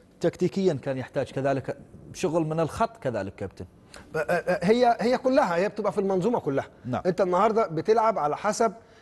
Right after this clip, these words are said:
Speaker 2: الوضع اللي موجود معاك في الملعب، يعني الوضع اللي في الملعب النهاردة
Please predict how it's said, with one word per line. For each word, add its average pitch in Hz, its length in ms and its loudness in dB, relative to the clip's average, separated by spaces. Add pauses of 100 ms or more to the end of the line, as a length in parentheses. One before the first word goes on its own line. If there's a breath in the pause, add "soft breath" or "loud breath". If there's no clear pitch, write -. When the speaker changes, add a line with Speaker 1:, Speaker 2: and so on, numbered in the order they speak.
(140 soft breath)
Speaker 2:
الوضع 196 360 2
اللي 160 100 -2
موجود 151 300 -2
معاك 185 180 0
في - 80 -12
الملعب، 143 400 -6
يعني 120 180 -8
الوضع 180 300 2
اللي 180 120 0
في - 60 -6
الملعب 190 320 0
النهاردة 214 480 0